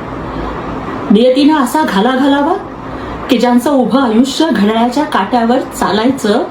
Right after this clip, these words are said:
त्यांनाच काळ्यानं इतक्या अकाली आपल्यातून हिरावून नेली.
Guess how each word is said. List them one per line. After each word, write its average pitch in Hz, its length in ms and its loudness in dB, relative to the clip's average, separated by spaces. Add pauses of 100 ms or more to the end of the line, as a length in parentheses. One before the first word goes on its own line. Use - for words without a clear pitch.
(280)
त्यांनाच 226 460 2
काळ्यानं 208 440 2
इतक्या 247 420 0 (180)
अकाली 247 420 0 (400)
आपल्यातून 226 500 0
हिरावून 196 460 2
नेली. 175 220 0